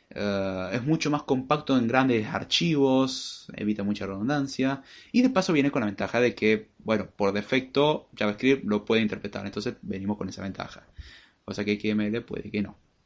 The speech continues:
Se puede, pero es mucho más fácil tratarlo como el json, y de hecho es un estándar en muchas cuestiones.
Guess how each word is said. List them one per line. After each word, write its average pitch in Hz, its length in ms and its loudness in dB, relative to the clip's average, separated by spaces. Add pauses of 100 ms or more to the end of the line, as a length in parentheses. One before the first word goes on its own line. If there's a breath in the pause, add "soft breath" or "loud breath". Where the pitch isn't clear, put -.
(200)
Se 123 140 -4
puede, 117 200 2
pero 92 640 -8
es 107 140 -2
mucho 110 300 2
más 104 100 0
fácil 110 220 -6
tratarlo 104 420 -2
como 104 160 -8
el 104 80 -8
json, 101 500 0 (460 soft breath)
y 101 240 0
de 101 160 0
hecho 117 160 0
es 101 80 -2
un 107 120 0
estándar 104 340 0
en 98 100 -4
muchas 104 260 0
cuestiones. - 800 -6